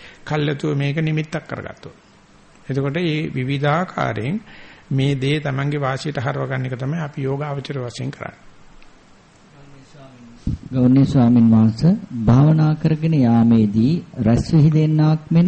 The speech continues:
Speaker 2: ආලෝකයක් පෙනීමත්, සිත පුළුන් රොදක් මෙන් සැහැල්ලු වීමත්, කය ගැන වැටහීමක් නැතිවීමත් සිදුවීම සිත මායාකාරී වීමක්ද? භාවනාව දියුණු වීමක්ද?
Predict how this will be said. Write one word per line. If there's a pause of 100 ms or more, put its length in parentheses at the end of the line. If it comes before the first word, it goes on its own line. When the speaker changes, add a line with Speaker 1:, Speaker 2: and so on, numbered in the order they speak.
(120)
Speaker 2:
ආලෝකයක්
පෙනීමත්, (420)
සිත
පුළුන්
රොදක්
මෙන්
සැහැල්ලු
වීමත්, (480)
කය
ගැන
වැටහීමක්
නැතිවීමත්
සිදුවීම
සිත
මායාකාරී
වීමක්ද? (680)
භාවනාව
දියුණු
වීමක්ද?